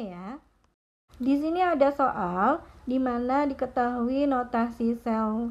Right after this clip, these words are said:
dari suatu reaksi sel volta.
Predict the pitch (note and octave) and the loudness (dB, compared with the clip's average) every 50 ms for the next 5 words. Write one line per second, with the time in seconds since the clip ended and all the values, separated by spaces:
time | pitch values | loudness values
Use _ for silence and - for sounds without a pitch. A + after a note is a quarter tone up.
0 | A#3 - A3+ G#3+ A3 G#3+ G3+ G3+ G3+ A3+ B3 C4+ C#4 - - G3 G3 G3 - A#3 | -8 -8 -4 -4 -2 -2 -2 -2 -2 0 0 0 -2 -2 -4 -6 -6 -4 -2 -2
1 | A3+ G#3+ G3 G3 F#3+ F#3+ - - A3 A3 A#3+ C4 - - - - - - - - | -2 -2 -2 -6 -6 -8 -8 -4 -2 0 0 -2 -4 -10 -20 -20 -20 -20 -20 -20
2 | - - - - - - G#3+ G#3+ A3 A3+ A3+ - A3 G#3 G3+ G#3+ G#3+ - - F#3+ | -20 -20 -20 -12 -4 -2 0 0 0 -2 -4 -6 -6 -4 -4 -6 -8 -8 -10 -8
3 | F3 D#3+ F#3+ | -8 -8 -10